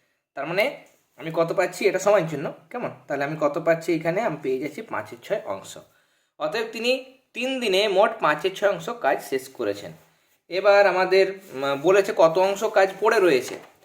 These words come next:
আমরা সবসময় মোট কাজ মানে কি ধরি? মোট কাজ মানে আমরা এক ধরি। সেটা কি আমরা লিখেছি? সেটা এখানে, আহ,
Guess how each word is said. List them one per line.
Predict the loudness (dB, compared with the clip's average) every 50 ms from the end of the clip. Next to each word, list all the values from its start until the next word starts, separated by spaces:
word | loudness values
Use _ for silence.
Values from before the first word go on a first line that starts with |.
| _ _ _ _ _ _ -8
আমরা | -2 2 4 4 4 4 4
সবসময় | 2 2 2 2 2 2 0 2 4 4 4 2 0 -4
মোট | -2 0 2 2 2 0 0 0
কাজ | 2 2 2 2
মানে | 0 -2 -2 -2
কি | -4 -6 -6
ধরি? | -2 -2 -2 -2 -4 -8 -16 _ _ _ _ _ _ -4
মোট | -2 -2 -2 0 0
কাজ | 2 2 2 2
মানে | 0 -4
আমরা | -2 -2 -2 -4 -2 -2
এক | -2 0 -2 -2
ধরি। | -6 -8 -8 -8 -8 -10 -16 -20 -20 -20 _ -6
সেটা | -4 -2 -2 -2
কি | -2 0
আমরা | 0 2 2 0
লিখেছি? | -2 -4 -4 -4 -4 -2 -4 -4 -4 -6 -12
সেটা | -12 -10 -4 -2 0 0 0 0 0
এখানে, | -2 -6 -10 -10 -10 -10 -10 -12 -14 _ _ _ _ _ _ _ _ _
আহ, | -20 -18 -18